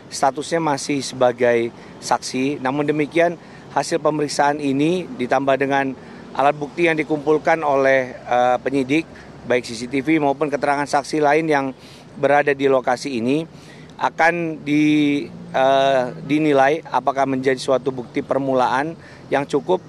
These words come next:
untuk menetapkan pengemudi tersebut sebagai tersangka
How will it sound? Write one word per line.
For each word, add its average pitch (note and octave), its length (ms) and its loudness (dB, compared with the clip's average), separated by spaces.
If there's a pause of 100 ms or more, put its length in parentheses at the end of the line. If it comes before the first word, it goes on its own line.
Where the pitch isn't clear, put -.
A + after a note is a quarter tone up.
(380)
untuk D3+ 340 0
menetapkan D3+ 1600 0
pengemudi D#3 320 -2
tersebut D3+ 480 -2
sebagai C#3+ 480 2 (400)
tersangka D3 640 4